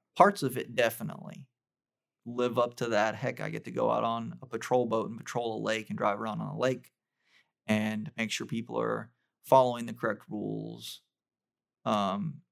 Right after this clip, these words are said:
using the best water safety knowledge that they have. Parts of that, it's definitely the,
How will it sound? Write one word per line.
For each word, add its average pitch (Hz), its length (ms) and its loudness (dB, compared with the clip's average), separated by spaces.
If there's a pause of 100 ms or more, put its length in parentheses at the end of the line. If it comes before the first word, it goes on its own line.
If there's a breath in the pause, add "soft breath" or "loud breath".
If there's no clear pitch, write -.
(140)
using 123 320 0
the 110 60 -2
best 107 240 -2
water 110 220 2
safety 110 380 -4
knowledge 107 380 -2
that 104 120 -8
they 98 120 -10
have. 117 480 -4 (840)
Parts 170 200 8
of 127 100 0
that, 123 280 4
it's 117 120 -10
definitely 120 440 -2
the, 110 300 -6